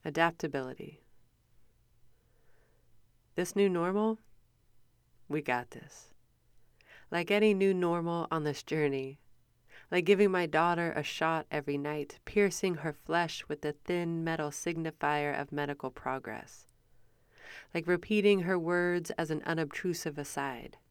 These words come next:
an experienced translator to the inarticulation that sometimes spills from her lips, like waking in the night with the random but heartbreaking realization that she can never go to typical summer camp unattended,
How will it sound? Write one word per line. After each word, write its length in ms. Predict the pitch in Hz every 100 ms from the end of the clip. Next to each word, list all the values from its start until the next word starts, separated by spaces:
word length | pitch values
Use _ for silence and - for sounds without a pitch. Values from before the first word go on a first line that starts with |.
| _
an 180 | - 143 -
experienced 800 | 147 - - 180 180 170 165 -
translator 800 | - 165 160 156 147 147 143 139 - - -
to 120 | - 151
the 160 | 151
inarticulation 1200 | - 180 170 160 156 - 147 151 147 160 - 156 151
that 180 | 143
sometimes 640 | - 160 156 143 147 139 135
spills 540 | - 165 160 151 147
from 200 | - 139
her 160 | 139 139
lips, 480 | 139 - - - - _ _ _ - - _ _ - - - - - _ - -
like 160 | 180
waking 460 | 170 202 208 214 202
in 80 | 180
the 80 |
night 440 | 170 180 185 - - -
with 100 | 170
the 140 | 175
random 480 | 160 185 190 180 180
but 120 | 165
heartbreaking 800 | - - 185 180 - 165 156 160
realization 720 | 160 165 156 143 156 151 -
that 160 | 151 139
she 140 | -
can 160 | 160 160
never 260 | 165 156 151
go 400 | 151 160 156 147
to 140 | 143
typical 520 | - 156 151 147 139
summer 380 | 135 - 165 156
camp 320 | - 156 139 -
unattended, 680 | 143 131 - 165 156 151